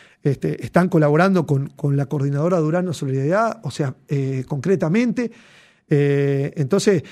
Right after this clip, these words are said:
y así en los demás departamentos, eh, de, es una tarea militante que la verdad, este, nos enorgullece y,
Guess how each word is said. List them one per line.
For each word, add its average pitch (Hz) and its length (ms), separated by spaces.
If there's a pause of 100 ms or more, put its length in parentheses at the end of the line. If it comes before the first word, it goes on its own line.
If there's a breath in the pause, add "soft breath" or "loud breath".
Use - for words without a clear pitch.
(220 loud breath)
y 156 180
así 240 520
en 156 140
los 143 100
demás 196 180
departamentos, 170 760
eh, - 400
de, - 420
es 151 100
una 196 120
tarea 190 240
militante 180 520
que 156 100
la 143 100
verdad, 165 480
este, 139 480 (280 loud breath)
nos 160 200
enorgullece 156 760
y, 143 520